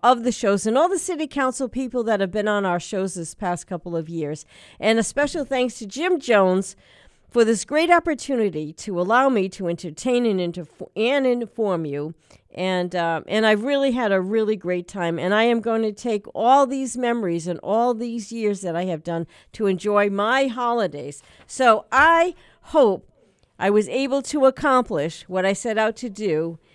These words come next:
And as my time here is almost up, I want to thank you, the listeners, for my Out and About show, and wish all of you a wonderful, fantastic holiday season. God bless everyone. And this is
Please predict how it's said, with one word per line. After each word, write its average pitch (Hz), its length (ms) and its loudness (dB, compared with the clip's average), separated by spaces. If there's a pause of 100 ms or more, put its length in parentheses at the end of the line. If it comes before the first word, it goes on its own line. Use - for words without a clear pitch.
(300)
And 185 460 0
as 196 200 -2
my 208 140 0
time 254 300 0
here 247 180 4
is 208 140 0
almost 285 480 2
up, 180 160 -2
I 185 60 2
want 202 200 2
to 196 60 2
thank 208 360 0
you, 247 380 -4 (140)
the 226 120 2
listeners, 196 520 -2
for 196 160 -4
my 185 220 0
Out 208 180 2
and 185 100 -4
About 190 420 0
show, 175 520 0 (440)
and 196 400 2 (160)
wish 226 280 -2 (100)
all 262 240 6
of 196 140 2
you 170 340 -2 (320)
a 180 100 0
wonderful, 233 800 0 (300)
fantastic 214 840 -4
holiday 226 600 -2
season. 160 640 -8 (320)
God 208 180 6
bless 214 320 4
everyone. 185 580 -4 (520)
And 160 400 -4
this 175 200 -8
is 165 280 -12